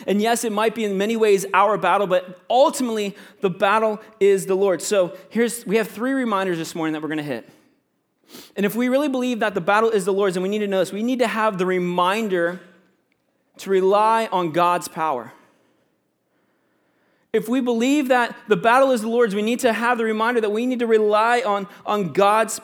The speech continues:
power. We have, as believers, we have God's power. And church, we, we, we often will say, "I believe that," but then our lives do not reflect that.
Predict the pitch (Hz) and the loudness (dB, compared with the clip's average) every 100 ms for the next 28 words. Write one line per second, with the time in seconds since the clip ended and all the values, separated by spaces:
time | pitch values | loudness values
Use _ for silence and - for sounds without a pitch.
0 | - - 202 214 247 180 120 - _ _ | -16 -10 -2 0 0 0 -4 -14 _ _
1 | _ _ _ _ _ _ _ _ _ _ | _ _ _ _ _ _ _ _ _ _
2 | _ _ _ 185 254 220 196 269 269 190 | _ _ _ -2 0 0 2 2 2 0
3 | - - 214 196 214 220 277 240 208 214 | -6 -2 0 2 0 0 0 -2 -2 -4
4 | 190 247 254 208 214 214 - 214 254 214 | -2 -2 0 0 -2 -2 -6 -2 -2 -2
5 | 147 - _ _ _ _ _ _ _ _ | -6 -14 _ _ _ _ _ _ _ _
6 | _ _ _ - 196 190 247 247 226 - | _ _ _ -6 -4 -2 -2 -2 -4 -6
7 | 208 240 - 202 226 226 269 294 262 262 | -4 -4 -2 -6 -2 0 0 0 0 2
8 | 247 - 233 277 226 214 226 277 285 196 | 0 0 2 2 4 2 2 0 0 0
9 | 202 208 208 240 240 220 220 220 220 262 | -2 -2 -2 0 2 2 4 4 4 2
10 | 247 170 196 220 220 214 202 - - 254 | 0 -4 -4 -4 0 0 -2 -6 -8 -2
11 | 262 262 - 147 113 | -2 -4 -6 -6 -6